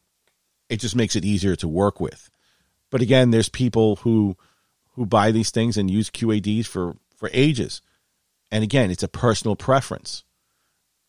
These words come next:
My personal preference, I have a lot less tuning issues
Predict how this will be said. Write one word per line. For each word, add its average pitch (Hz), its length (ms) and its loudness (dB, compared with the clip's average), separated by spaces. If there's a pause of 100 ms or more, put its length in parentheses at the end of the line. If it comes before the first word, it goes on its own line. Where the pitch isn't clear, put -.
(460)
My 98 320 -2
personal 107 320 -2
preference, 104 300 -2
I 95 100 0
have 90 200 -4
a 80 60 -8
lot 87 240 -2
less 87 160 -6
tuning 113 320 -4
issues 82 380 -8